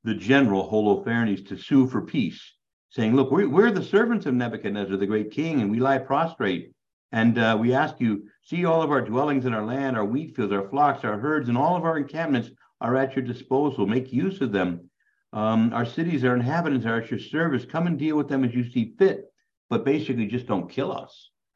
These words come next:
and let us remain a vassal nation and continue to, you know, eke out a living here." You know, that's kind of what they're saying. So <clears throat> Holofernes is given this message, and he went, but then it says he, he went down to these seacoast, you know, areas and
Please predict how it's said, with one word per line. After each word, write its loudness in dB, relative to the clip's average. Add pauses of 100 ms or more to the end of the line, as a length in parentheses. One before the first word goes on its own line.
and -6
let 2
us -4
remain 4
a 2
vassal -2
nation -4
and -10 (480)
continue 0
to, -4 (120)
you -6
know, -6 (100)
eke -2
out 0
a -6
living 0
here." -10
You -12
know, -8
that's -8
kind -6
of -4
what -6
they're -6
saying. -4 (640)
So 4
<clears throat> -
Holofernes 2
is -8
given 2
this -4
message, -6
and -4
he 2
went, -4
but -4
then 0 (380)
it -2
says 4
he, 2
he 2
went -2
down 2
to -4
these -4 (260)
seacoast, -4 (440)
you -6
know, -2
areas -2
and -2